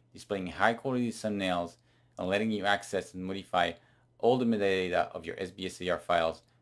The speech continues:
without having to edit the source S B S graph in Designer or edit manually the X M L. We can see here that we have access to the label,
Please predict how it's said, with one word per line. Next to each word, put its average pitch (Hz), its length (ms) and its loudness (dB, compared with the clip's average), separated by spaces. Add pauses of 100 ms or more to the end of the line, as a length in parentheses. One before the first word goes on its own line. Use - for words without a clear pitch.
(140)
without 101 320 4
having 104 240 0
to - 140 -8
edit 85 180 -8
the - 80 -14
source - 420 -6
S 98 140 -8
B 101 140 -8
S 87 100 -6
graph - 300 -4
in 87 120 -12
Designer 131 600 0 (400)
or 110 180 2
edit 104 340 -4
manually 85 680 -4
the - 140 -12
X - 220 -10
M 82 100 -12
L. - 200 -16 (2500)
We 85 60 -12
can 92 160 -8
see 170 180 -4
here 113 440 6 (200)
that 95 140 8
we 92 80 0
have 90 160 4
access - 460 -2 (200)
to - 80 -10
the 85 120 -6
label, 107 580 2